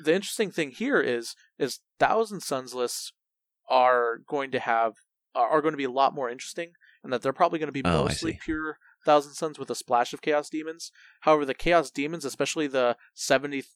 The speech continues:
Speaker 1: or the, um, oh, there's only, I guess there's only twenty Chaos Demon primary <laughs> detachments.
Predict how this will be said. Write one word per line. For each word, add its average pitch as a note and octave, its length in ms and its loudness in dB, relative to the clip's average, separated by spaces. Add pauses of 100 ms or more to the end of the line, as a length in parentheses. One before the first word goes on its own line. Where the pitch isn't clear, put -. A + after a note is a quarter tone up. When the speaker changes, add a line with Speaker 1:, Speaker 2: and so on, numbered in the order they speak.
(120)
Speaker 1:
or B2+ 180 0
the, A#2+ 240 -4
um, A2+ 260 -4 (580)
oh, B2+ 140 4
there's B2+ 180 -4
only, B2 100 -2
I A#2 40 -8
guess B2+ 120 -6
there's A#2+ 160 -8
only A#2 140 -8
twenty A#2 480 -10 (140)
Chaos A#2+ 280 2
Demon A#2+ 220 -8
primary A#2 320 -2
<laughs> - 40 -6
detachments. C#3 680 -4